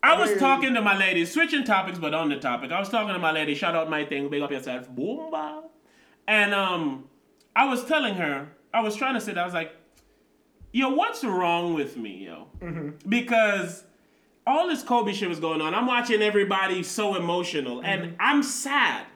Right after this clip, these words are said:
Speaker 2: Mm-hmm.
Speaker 1: It's upsetting my day, but I'm not moved in any way, shape, or form, right?
Speaker 2: Mm-hmm.
Speaker 1: And I'm just seeing a lot of people grieve and doing all these different kind of things. And I asked her, I said, "Yo, what can make me do this?"
Speaker 2: Mm-hmm.
Speaker 1: Right? And she's like,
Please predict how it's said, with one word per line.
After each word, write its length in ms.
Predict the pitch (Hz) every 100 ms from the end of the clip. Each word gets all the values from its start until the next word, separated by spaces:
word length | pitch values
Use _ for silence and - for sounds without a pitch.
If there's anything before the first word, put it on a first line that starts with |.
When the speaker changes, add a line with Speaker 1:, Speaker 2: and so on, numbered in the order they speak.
| -
Speaker 2:
Mm-hmm. 260 | 180 175 180
Speaker 1:
It's 160 | 233
upsetting 460 | 226 - 247 247 247
my 160 | 220
day, 240 | 175 143 135
but 120 | 180
I'm 240 | 208 240 247
not 200 | 233 180
moved 580 | 180 220 233 220 175 160
in 120 | 180
any 200 | 185 180
way, 200 | 170 175
shape, 260 | 165 190 170
or 80 | 131
form, 320 | - 254 139
right? 200 | 143 175 147
Speaker 2:
Mm-hmm. 140 | 160 - - _ _ _ _ _ _
Speaker 1:
And 220 | 226 214
I'm 100 | 214
just 160 | 240 -
seeing 180 | 254 240
a 40 |
lot 140 | 226 220
of 60 |
people 200 | 214 220
grieve 300 | 202 254 240
and 80 | 214
doing 160 | 233 214
all 100 | 208
these 120 | 214
different 160 | 220 214
kind 100 | 214
of 60 |
things. 140 | 262 247
And 100 | 214
I 120 | 233
asked 140 | 285 247
her, 60 |
I 40 | 220
said, 240 | 214 208 - _ _ _
"Yo, 160 | 254 254
what 320 | 247 466 494
can 220 | 349 294
make 240 | 226 233 196
me 160 | 190
do 220 | 156 240 240
this?" 400 | 123 - - -
Speaker 2:
Mm-hmm. 260 | 165 156 156 - -
Speaker 1:
Right? 200 | 185 254
And 120 | 180
she's 180 | 175 185
like, 240 | 165 147